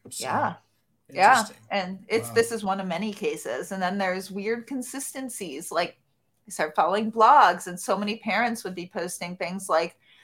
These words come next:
Speaker 2: "This is so crazy. My kid just kept saying 'when I was big' and would share a memory." And that's not strong enough to go bring in, like, Jim Tucker. But nevertheless,
Speaker 1: Mm.
Speaker 2: it's this consistency. Kids across the board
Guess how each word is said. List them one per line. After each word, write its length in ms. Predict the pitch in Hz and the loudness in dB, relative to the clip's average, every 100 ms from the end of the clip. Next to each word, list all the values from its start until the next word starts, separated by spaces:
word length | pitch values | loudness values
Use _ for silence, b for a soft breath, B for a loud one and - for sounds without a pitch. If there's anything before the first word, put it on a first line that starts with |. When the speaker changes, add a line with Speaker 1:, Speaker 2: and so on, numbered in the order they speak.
| _ - | _ -14
Speaker 2:
"This 160 | 156 | -10
is 100 | 180 | -6
so 160 | 240 240 | -2 0
crazy. 460 | 277 269 294 226 | 2 2 2 0
My 160 | 185 165 | 0 0
kid 300 | - 175 180 | -2 -4 -2
just 220 | 196 196 | -4 -4
kept 180 | 208 - | -6 -4
saying 320 | - 220 220 | -2 -2 -2
'when 140 | 214 196 | 0 2
I 180 | 196 | 2
was 200 | 226 240 | 0 -4
big' 520 | 190 247 302 190 156 180 | -2 0 2 2 0 0
and 120 | 170 | -4
would 140 | 170 | -6
share 300 | - 185 190 | -4 0 2
a 40 | 220 | 6
memory." 380 | 254 247 165 | 6 6 2
And 100 | 151 | 4
that's 200 | 247 453 | 4 6
not 140 | 285 - | 4 4
strong 300 | - 196 196 | 6 6 6
enough 220 | 175 180 | 0 -4
to 60 | 190 | -4
go 140 | 170 | -2
bring 260 | 175 170 160 | -2 -4 -4
in, 340 | 151 151 180 _ b b b - | -6 -8 -16 _ b b b -6
like, 140 | 180 | -4
Jim 200 | 175 - | -4 -6
Tucker. 680 | 180 170 - 87 101 175 180 | -2 -2 0 0 2 2 4
But 400 | 185 185 185 - | 10 10 10 4
nevertheless, 600 | 226 214 233 208 262 262 | 4 4 2 4 6 4
Speaker 1:
Mm. 40 | - | -2
Speaker 2:
it's 100 | 180 | -12
this 160 | 175 | -12
consistency. 840 | - 175 - 302 - 165 175 143 - | -12 -12 -8 -8 -8 -12 -12 -12 -10
Kids 280 | - 185 226 | -6 -4 -2
across 320 | 226 208 220 | 2 2 2
the 100 | 214 | -4
board 400 | 214 262 208 185 | 0 2 2 -2